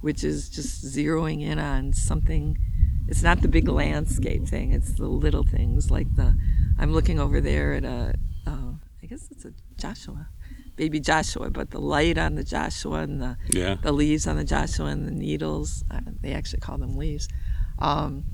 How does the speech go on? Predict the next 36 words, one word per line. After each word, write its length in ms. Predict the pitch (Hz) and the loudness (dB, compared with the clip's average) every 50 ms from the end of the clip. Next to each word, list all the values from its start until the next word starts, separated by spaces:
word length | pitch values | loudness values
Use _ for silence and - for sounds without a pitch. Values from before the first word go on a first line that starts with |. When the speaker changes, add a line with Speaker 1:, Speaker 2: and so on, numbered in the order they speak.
| - - - - - - - - - - - - - - - | -4 -6 -6 -6 -6 -6 -8 -8 -8 -8 -6 -6 -6 -6 -4
Speaker 1:
just 280 | - - 233 262 - - | 2 2 2 2 2 0
the 100 | - 185 | -2 -2
small 680 | - - - 202 190 180 185 175 170 165 165 170 170 - | -2 -2 2 6 8 8 10 8 8 6 6 4 0 -2
scenes 680 | - - - - 180 165 151 147 147 147 147 139 - - | -2 0 0 0 0 0 0 -2 -2 -4 -4 -6 -6 -6
of 160 | - 143 - | -6 -6 -6
photography, 720 | - - 135 - - - 139 135 127 - - - - - | -8 -10 -8 -6 -6 -6 -6 -4 -6 -6 -6 -6 -6 -6
the 120 | 120 127 135 | -4 -4 -4
rocks 460 | 127 139 147 147 151 - - - - | -2 0 2 0 0 -2 -4 -6 -6
in 80 | 143 143 | -6 -6
the 60 | 135 | -8
desert, 440 | 127 - 131 110 - - - - - - | -8 -8 -8 -8 -8 -8 -10 -10 -10 -8
the 140 | - 110 - - - - - - - - | -8 -8 -8 -10 -12 -12 -12 -10 -8 -4
mud 360 | 147 147 151 156 - - - | -2 2 2 2 2 2 -2
cracks 520 | - - 196 - - - - - - - - | -4 -4 -2 -2 -4 -4 -6 -10 -8 -6 -6
in 80 | - | -6
the 80 | - - | -6 -6
desert. 520 | - - - - - - - 98 95 - - | -6 -8 -8 -10 -10 -8 -8 -8 -8 -6 -6
There's 160 | 156 147 - | -6 -6 -6
so 260 | - - - 170 165 | -6 -6 -4 -4 -2
much 360 | 165 156 156 151 143 - - | -2 -4 -6 -6 -8 -10 -12
that 180 | - 139 - - | -12 -12 -10 -10
you 140 | - 135 - | -10 -10 -10
can 280 | - - 135 131 120 | -10 -12 -12 -10 -12
zero 520 | - - - 139 143 - 127 127 135 131 127 | -12 -10 -8 -6 -6 -6 -6 -8 -8 -10 -10
it 120 | 135 123 | -10 -10
on, 260 | 131 127 127 131 135 127 | -12 -10 -10 -10 -10 -10
and, 220 | 123 123 147 175 - - - - - - - - - - - - | -10 -10 -12 -12 -12 -14 -16 -16 -16 -18 -18 -18 -18 -18 -16 -8
and 160 | - 147 151 160 | -4 -2 0 2
that's 220 | 165 160 - - | 0 0 -2 -6
been 160 | 160 156 147 | -6 -6 -4
really 220 | 143 143 143 147 139 | -4 -4 -4 -4 -4
fun, 480 | - - 139 139 - 117 123 113 - - - | -6 -6 -6 -6 -8 -8 -6 -6 -6 -6 -8
um, 320 | - 123 120 127 117 170 - - - - - - - - - - - - | -10 -10 -10 -10 -10 -10 -10 -10 -10 -10 -10 -10 -10 -12 -14 -14 -6 -6
exploring 720 | 147 147 - - - - - 151 143 147 143 143 131 131 | -6 -6 -6 -8 -10 -8 -6 -6 -4 -4 -6 -6 -6 -8
that. 260 | 123 120 120 - - - - - - - - - - - - - - - | -8 -8 -10 -10 -12 -12 -12 -12 -12 -14 -14 -14 -14 -14 -14 -16 -14 -4
Kind 180 | - 147 143 | -2 -2 -2